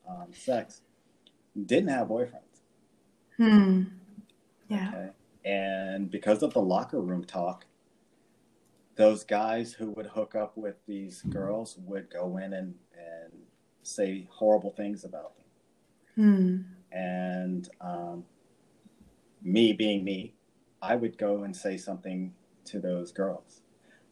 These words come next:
Speaker 1: I wouldn't come
Speaker 2: Hmm.
Speaker 1: out and say, "This is what they said." I would just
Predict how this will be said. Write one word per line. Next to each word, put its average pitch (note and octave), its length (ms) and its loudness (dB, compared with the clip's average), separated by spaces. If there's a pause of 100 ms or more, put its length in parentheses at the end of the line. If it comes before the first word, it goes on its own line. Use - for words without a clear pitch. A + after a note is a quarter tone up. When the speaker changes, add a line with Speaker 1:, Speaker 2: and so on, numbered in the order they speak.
Speaker 1:
I F#3+ 100 0
wouldn't A2+ 360 6
come F#2+ 140 8
Speaker 2:
Hmm. - 40 8
Speaker 1:
out G#2+ 200 6
and G2+ 100 -4
say, G2 280 2 (120)
"This G#2 220 -4
is F#2+ 140 -6
what F#2+ 200 -2
they - 80 -14
said." A2+ 580 -2 (360)
I F#2+ 200 -6
would F#2 200 -8
just - 420 -8